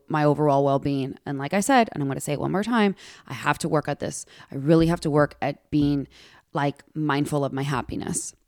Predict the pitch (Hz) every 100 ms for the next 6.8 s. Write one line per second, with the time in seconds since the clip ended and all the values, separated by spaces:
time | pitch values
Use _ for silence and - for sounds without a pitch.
0 | _ _ _ _ - - 151 139 135 -
1 | _ _ - 175 151 - - 160 160 151
2 | 143 _ _ _ _ _ _ _ _ _
3 | - - 185 160 156 151 175 - _ _
4 | _ - 156 147 143 147 151 165 151 -
5 | 151 147 147 143 - - 196 190 175 180
6 | 175 170 175 175 175 170 160 156